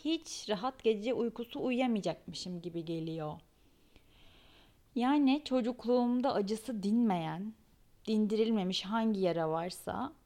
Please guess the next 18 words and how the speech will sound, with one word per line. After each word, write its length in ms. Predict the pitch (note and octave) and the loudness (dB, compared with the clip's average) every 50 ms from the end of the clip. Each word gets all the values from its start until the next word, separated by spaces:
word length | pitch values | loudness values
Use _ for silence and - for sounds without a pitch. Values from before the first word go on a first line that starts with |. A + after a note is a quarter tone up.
| _ A3 | _ -6
bugün 540 | G#3 G#3 A#3+ A#3+ A3 A#3 A#3 A3+ B3 E4+ | -2 0 0 0 2 2 0 0 -2 -6
hala 600 | - - - C4+ B3+ A3+ G#3 F#3+ G#3+ A#3+ C4+ - - - | -8 -4 0 0 2 2 2 0 0 -2 -2 -4 -6 -4
aynı 360 | - D4 D4 C4+ A#3 A3 G#3+ | -2 0 2 2 2 0 -2
şiddetiyle 680 | - - G#3 - - F#3 E3 - - F#3+ G3 A#3 - | -4 -8 -10 -8 -8 -8 -8 -8 -8 -6 -4 -2 -2
acıyor 480 | - - F#3+ F3+ E3 F3 F3 E3 D#3+ E3+ | -2 -2 -2 -2 -2 -2 -2 -2 -2 -2
özetle. 500 | E3 D#3 - - - - - - - - F3 - _ _ _ _ _ _ _ _ _ _ _ _ - | -4 -6 -8 -10 -12 -12 -12 -12 -10 -10 -12 -14 _ _ _ _ _ _ _ _ _ _ _ _ -4
Otuz 280 | G#3+ G#3+ - D4 A#3+ | -4 -2 -2 0 2
yaşına 320 | B3+ G#3+ G3+ - F#3 F3+ F#3 | 2 2 2 0 -4 -6 -6
da 60 | F3 | -6
gelseniz 680 | F3 F3 E3+ E3 D#3+ - - F3 F3+ A3+ D#4+ F#4 - - - - | -4 -4 -4 -4 -6 -8 -8 -8 -6 -6 -8 -8 -12 -16 -10 -6
inanın 460 | - G#3 G#3+ A#3 A#3 A#3 A#3+ B3 A#3+ - | -4 -2 0 0 0 0 0 -2 -2 -4
o 140 | F#3+ G3 | -4 -4
çocuk 480 | G3 - - G#3 F#3+ F3+ A3 G#3+ - - | -4 -2 -2 -2 -2 -2 -4 -6 -8 -14
hali, 880 | - - - G#3 G3+ F#3 F3 E3 F3+ A#3+ C#4 A#3 F#3+ F3 F3+ G#3+ C#4 - - - - - - - - - | -20 -14 -8 -4 -2 0 0 0 -2 -4 -4 -2 -2 -2 -2 -4 -6 -10 -14 -20 -20 -20 -20 -20 -10 -4
çocuk 300 | - A3+ B3 D4+ D4+ - | -2 0 0 0 0 -4
hissetme 380 | - - F#3+ F3 - - F3 | -6 -6 -6 -6 -4 -6 -6
hali 360 | E3+ E3+ E3+ E3+ G3 A#3 A3 | -6 -6 -6 -4 -4 -2 0
değişmiyor. 580 | F#3+ F3 F3+ F#3+ F3 - - - D3+ C#3+ - | 2 2 2 2 -2 -4 -6 -6 -8 -8 -8